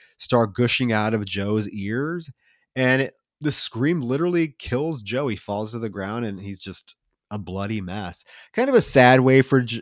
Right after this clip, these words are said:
J-, for Joe to go out. You know, I feel like Joe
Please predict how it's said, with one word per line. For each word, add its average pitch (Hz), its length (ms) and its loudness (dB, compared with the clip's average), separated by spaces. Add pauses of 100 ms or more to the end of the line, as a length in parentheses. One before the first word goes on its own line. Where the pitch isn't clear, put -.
J-, - 220 -2 (180)
for 123 200 0
Joe 120 260 4
to 123 100 4
go 123 220 4
out. 117 400 0 (340)
You 135 100 2
know, 131 220 6
I 127 180 2
feel 147 180 2
like 139 120 4
Joe 120 680 6